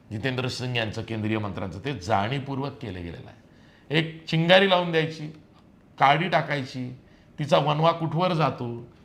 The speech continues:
किती पेटतो, मराठी माणूस किती चेततो आणि त्याच्या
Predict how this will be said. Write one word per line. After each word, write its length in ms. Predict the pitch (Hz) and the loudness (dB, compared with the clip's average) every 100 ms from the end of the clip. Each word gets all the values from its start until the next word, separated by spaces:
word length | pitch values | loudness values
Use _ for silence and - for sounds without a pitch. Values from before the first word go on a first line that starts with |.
| - | -8
किती 260 | 156 156 190 | -4 -2 -2
पेटतो, 540 | 156 143 - - 120 | 0 -2 -2 -6 -4
मराठी 300 | 120 135 139 | -2 -2 0
माणूस 280 | 147 151 151 | -2 -2 -4
किती 260 | 156 151 175 | -8 -10 -4
चेततो 600 | 151 143 - 131 120 - - | -4 -4 -4 -4 -6 -12 -8
आणि 120 | 131 | -6
त्याच्या 300 | 131 139 175 | -2 4 4